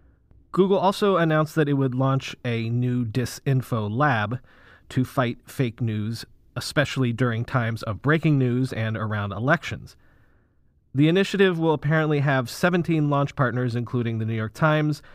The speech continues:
Financial Times, Washington Post, McClatchy, Telegraph, La Repubblica,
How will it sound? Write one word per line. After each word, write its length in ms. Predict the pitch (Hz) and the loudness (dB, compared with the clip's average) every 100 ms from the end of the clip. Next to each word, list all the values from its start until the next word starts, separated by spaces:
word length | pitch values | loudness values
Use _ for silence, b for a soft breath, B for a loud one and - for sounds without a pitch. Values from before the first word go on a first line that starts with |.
| B B B | B B B
Financial 480 | - 113 151 160 147 | -4 -2 0 -2 0
Times, 400 | 147 139 135 113 | 0 0 -2 -2
Washington 460 | 120 - 117 107 | -4 -2 -4 -6
Post, 520 | - 147 143 - - 113 | -2 0 0 -4 -10 -8
McClatchy, 760 | 110 - 143 135 147 131 131 b b b b - | -6 0 0 0 -2 -2 -2 b b b b 2
Telegraph, 680 | 185 180 156 143 147 - | 2 4 2 2 0 -4
La 180 | 131 127 | -2 0
Repubblica, 760 | 131 120 160 160 156 147 139 | 0 0 2 2 0 2 2